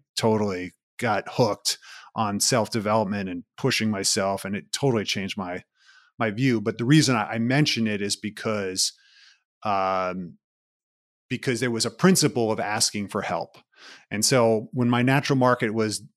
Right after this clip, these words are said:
basically a drought, I said, "Gosh, you know what I really need to do? I need to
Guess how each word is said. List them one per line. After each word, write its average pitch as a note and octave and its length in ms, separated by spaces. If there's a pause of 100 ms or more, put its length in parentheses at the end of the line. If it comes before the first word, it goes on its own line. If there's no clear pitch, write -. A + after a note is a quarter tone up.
(120)
basically G#2 760
a G#2+ 100
drought, G#2+ 600 (580)
I G#2+ 240
said, A2 300
"Gosh, G#2 260
you A#2 80
know A2 80
what A2+ 100
I G#2+ 40
really G#2+ 200
need G#2 160
to G#2+ 80
do? G#2+ 120
I G#2 80
need A2 160
to A2 80